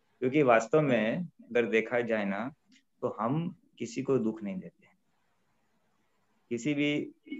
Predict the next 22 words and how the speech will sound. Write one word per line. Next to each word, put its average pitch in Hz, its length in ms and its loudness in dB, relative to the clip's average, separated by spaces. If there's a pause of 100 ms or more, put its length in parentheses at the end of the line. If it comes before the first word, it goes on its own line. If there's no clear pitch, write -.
व्यवहार 117 400 6
से - 180 -2
हम 139 220 0
किसी 139 420 -4
दूसरे 135 380 0 (440)
व्यक्ति 123 400 -2
को 135 140 2
दुख 117 260 -2
देते, 110 300 -6 (320)
लेकिन 131 300 -2
उसका 131 220 -2
परिणाम 165 460 4
क्या 165 160 6
आता 127 180 2
है? 123 200 0 (280)
तो 139 100 2
उतना 139 300 2
दुख 139 260 -2
हमको 131 260 0
ही 123 80 2
आता 95 240 -4
है। - 140 -14